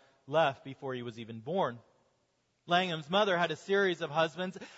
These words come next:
and the last one to stick around was abusive and was intimidated by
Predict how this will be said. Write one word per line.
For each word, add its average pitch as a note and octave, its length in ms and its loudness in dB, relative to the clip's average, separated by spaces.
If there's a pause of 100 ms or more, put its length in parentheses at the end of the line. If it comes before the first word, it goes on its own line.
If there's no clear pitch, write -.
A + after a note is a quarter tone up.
and F#3 160 0
the E3+ 120 0
last G#3 520 2
one F3 300 -2
to F3 80 -4
stick - 300 -4
around E3 480 0
was D3+ 160 -4
abusive D3+ 640 -6
and C#3 180 -8
was C#3 160 -6
intimidated C3+ 800 -4
by C3 260 -2